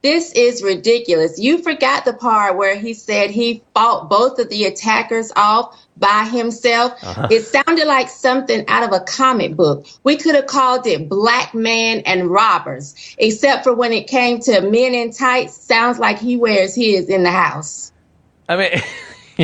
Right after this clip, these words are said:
Speaker 2: you say that really well. I mean, this, the, the, the fact that he, I mean,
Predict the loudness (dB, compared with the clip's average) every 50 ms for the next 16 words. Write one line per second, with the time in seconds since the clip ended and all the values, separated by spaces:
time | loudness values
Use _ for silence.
0 | -2 -2 -6 -10 -2 -2 2 2 4 4 2 2 0 0 0 2 2 2 2 2
1 | 2 2 2 0 -2 -4 -12 -16 -10 -4 -4 0 0 0 0 0 0 -2 -4 -4
2 | 0 0 0 0 -2 -2 -2 -2 -2 0 2 2 2 2 0 -2 -2 0 0 -2
3 | -4 -6 -6 -4 -2 0 0 -2 -2 -6